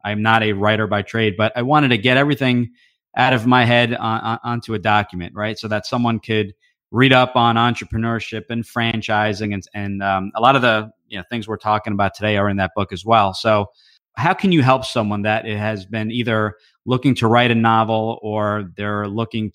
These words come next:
to expand their business and create really good content that they can put in front of people? So, uh, you know, how can you help people? What, what does that, that process look like for, for, for that first time, um, uh, book writer?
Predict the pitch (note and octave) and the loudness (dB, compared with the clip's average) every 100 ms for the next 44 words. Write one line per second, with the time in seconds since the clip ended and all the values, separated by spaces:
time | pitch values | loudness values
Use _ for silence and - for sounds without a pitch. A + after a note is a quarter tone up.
0 | - A2+ G#2 G2 - B2 A#2+ A#2 A2+ G2 | -6 -4 -2 -4 -4 2 4 6 4 2
1 | A2+ G#2+ A2 G#2 - A2 G#2 G2+ G2+ - | 0 0 -2 -4 -6 -4 -2 -2 -6 -8
2 | A#2 B2 B2 A#2+ G#2+ A#2 A2 G#2 - - | -2 2 2 0 -2 0 2 0 -4 -2
3 | G#2+ G#2 G2+ F2 F#2 F#2 F#2+ - G#2+ G#2 | -2 -2 -4 -4 -4 -4 -6 -4 -2 -2
4 | G2+ F#2+ - F#2+ - F#2+ - G#2 F#2+ - | -2 -4 -4 -6 -6 -4 2 2 2 -6
5 | _ _ _ G#2+ G2+ G2+ - B2 A2+ C#3 | _ _ _ 2 4 4 0 0 2 2
6 | C3+ C3+ A#2+ C3 - C3 C3 B2 A2+ B2 | 2 4 4 4 2 -2 0 0 0 -2
7 | C3 B2+ A2+ A#2 A2+ - A2+ - A#2 A2+ | -2 -4 -2 -2 -2 -4 -6 -4 0 0
8 | G2+ G2+ - G#2+ G#2 F#2+ - G#2+ A2 G#2 | -2 -8 -8 -6 -4 -4 -6 -12 -10 -12
9 | - - G2+ G2 - G#2+ - G#2 G2 F#2+ | -12 -12 -6 -6 -4 -6 -4 -4 -4 -2
10 | F#2 F2+ F2+ A2+ - F#2+ F#2+ F#2+ _ B2+ | -2 -2 -6 -12 -12 -10 -10 -14 _ 0
11 | A2 F#2+ F#2 F2+ | 2 0 0 -4